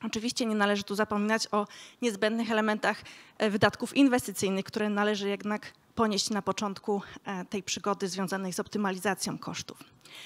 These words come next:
Z drugiej strony kolejnym elementem, którzy mo-, który może wpłynąć jako ta wartość dodana,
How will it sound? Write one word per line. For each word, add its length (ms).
Z 100
drugiej 340
strony 480
kolejnym 440
elementem, 680
którzy 340
mo-, 200
który 240
może 220
wpłynąć 640
jako 220
ta 120
wartość 420
dodana, 540